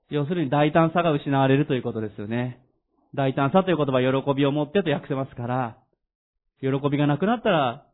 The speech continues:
大胆じゃなくなりますね。いや、例えば賛美をしている時にどうですか？喜びに溢れて賛美してたら、まあもう元気いっぱい飛び跳ねて、わーって感じですけど、もし喜びがない状態で賛美してたらどうですか？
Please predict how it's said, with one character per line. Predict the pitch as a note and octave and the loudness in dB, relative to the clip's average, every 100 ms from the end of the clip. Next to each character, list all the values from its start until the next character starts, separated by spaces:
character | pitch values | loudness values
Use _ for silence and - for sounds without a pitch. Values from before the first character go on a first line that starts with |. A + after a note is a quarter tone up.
| _ | _
大 | F#3+ G#3+ | -4 0
胆 | B3 | 0
じ | F#3+ | 2
ゃ | |
な | D#3 | 4
く | D#3 | 4
な | D#3 | 4
り | |
ま | D#3 | 2
す | C3+ | 0
ね。 | D3 G#3+ | 0 0
い | E3 | 0
や、 | D#3+ | 0
例 | F3 A3 | 2 4
え | |
ば | F3+ D3+ | 4 2
賛 | A3 G#3+ | 0 0
美 | F3 | 0
を | |
し | F3 | 0
て | |
い | D#3+ | -2
る | D#3 | -2
時 | |
に | D#3 | -2
ど | |
う | E3 | -2
で | |
す | D#3+ | 0
か？ | |
喜 | D3 D#3+ F#3 | -2 -2 -4
び | F#3+ | -2
に | G3 | 0
溢 | G#3+ | 2
れ | G3 | 0
て | E3+ | 0
賛 | F3+ | -2
美 | D#3+ | 0
し | |
て | D#3+ | 0
た | D3 | 0
ら、 | C#3 | 0
ま | F3+ | -2
あ | F#3 | -2
も | F3 D#3+ | -2 0
う | |
元 | E3+ F#3+ | -2 -4
気 | D#3 | -6
い | C#3 | -4
っ | |
ぱ | D#3+ D#3 | 0 0
い | D3+ _ _ | -2 _ _
飛 | D#3 | -6
び | D#3+ | -4
跳 | |
ね | E3 | -4
て、 | C#3+ | -8
わ | C#3 A#2 B2+ C3+ D#3+ | -12 -12 -12 -8 -10
ー | F3 | -8
っ | |
て | E3+ | -4
感 | D#3 C#3 | -4 -2
じ | |
で | D3 | -4
す | C#3+ | -4
け | |
ど、 | B2+ - _ _ _ - | -10 -10 _ _ _ -4
も | A3 | -4
し | G#3 | -2
喜 | F3 F#3 G#3 A3 | 2 2 2 2
び | A3+ | 2
が | A3 | 2
な | A3+ | 2
い | A3+ | 2
状 | A3+ | 2
態 | A3+ | 2
で | G#3+ | 0
賛 | A#3 A3 | -2 -2
美 | |
し | G3 | -4
て | |
た | F#3 | -2
ら | D#3+ | -2
ど | F#3 | -2
う | |
で | E3 | -4
す | - | -6
か？ | C#3+ D#3+ | -8 -8